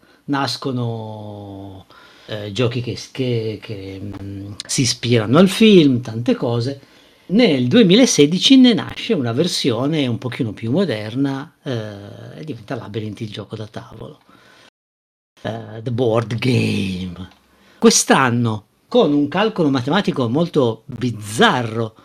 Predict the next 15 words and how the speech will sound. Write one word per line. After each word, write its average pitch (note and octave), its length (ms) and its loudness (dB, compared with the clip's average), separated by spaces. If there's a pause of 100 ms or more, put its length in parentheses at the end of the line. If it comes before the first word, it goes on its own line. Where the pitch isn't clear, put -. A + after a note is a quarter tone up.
(200)
perché A#2+ 380 -4
quaranta E3 400 -2
anni F3+ 140 4
sarebbero B2+ 400 0
nel A2+ 180 0
'26, A#2 640 -2
visto G2+ 260 -10
che - 100 -14
il F#2+ 80 -10
film C3 140 -8
è A#2 40 -6
dell'ottantasei, A#2+ 760 -6
esce - 300 0
il F#3+ 140 2
quarantennale D#3+ 960 0